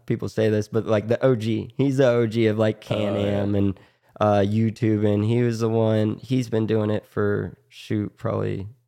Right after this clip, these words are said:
Speaker 1: twelve to fifteen years. I don't know, a long time.
Speaker 2: Sweet.
Speaker 1: Um, so I remember
Speaker 2: What's his name? I wanna look,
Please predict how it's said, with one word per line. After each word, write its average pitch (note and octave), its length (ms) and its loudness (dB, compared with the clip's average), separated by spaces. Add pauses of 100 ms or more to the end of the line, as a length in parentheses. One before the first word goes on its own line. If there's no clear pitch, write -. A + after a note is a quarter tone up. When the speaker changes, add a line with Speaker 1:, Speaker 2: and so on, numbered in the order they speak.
(360)
Speaker 1:
twelve G#2+ 380 -2
to G2+ 60 -6
fifteen - 480 -4
years. A#2+ 440 -4 (140)
I A2+ 60 -2
don't G#2 140 -2
know, G2 180 -4 (100)
a A2 80 -2
long C3 220 2
time. A2 300 0
Speaker 2:
Sweet. G#2 320 -8 (300)
Speaker 1:
Um, A2 420 2
so A#2+ 260 2
I A2+ 140 2
remember B2 720 4
Speaker 2:
What's A2 240 -2
his B2+ 100 0
name? B2 160 4
I A2+ 40 2
wanna G2+ 180 0
look, G#2+ 140 0